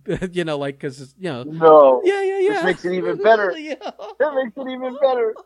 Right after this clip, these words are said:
Speaker 1: <laughs>
Speaker 2: Yeah, and he's like, he made a TikTok, and they're like,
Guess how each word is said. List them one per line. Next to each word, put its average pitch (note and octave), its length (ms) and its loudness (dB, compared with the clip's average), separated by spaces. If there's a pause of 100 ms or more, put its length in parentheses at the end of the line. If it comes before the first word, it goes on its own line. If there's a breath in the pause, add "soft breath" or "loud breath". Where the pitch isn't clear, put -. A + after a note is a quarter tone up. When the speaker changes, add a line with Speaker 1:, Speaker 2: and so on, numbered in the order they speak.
(160)
Speaker 1:
<laughs> - 880 -20 (240)
Speaker 2:
Yeah, E3 200 0 (180 loud breath)
and A3 140 -2
he's G#3 100 -4 (120)
like, F#3 160 -4 (200)
he G3 100 -8
made A3+ 160 -6
a E3+ 80 -8
TikTok, F#3 540 -4
and C#3+ 100 -12
they're C#3+ 100 -4
like, C3+ 180 -4